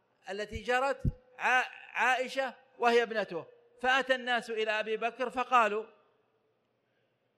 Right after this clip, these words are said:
"ألا ترى ما صنعت عائشة؟ أقامت برسول الله صلى الله عليه وسلم وبالناس، وليس،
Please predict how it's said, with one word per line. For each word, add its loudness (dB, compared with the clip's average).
"ألا 4
ترى 2
ما 0
صنعت -4
عائشة؟ -2
أقامت 0
برسول -2
الله 0
صلى -6
الله -2
عليه -2
وسلم -4
وبالناس، -4
وليس، 0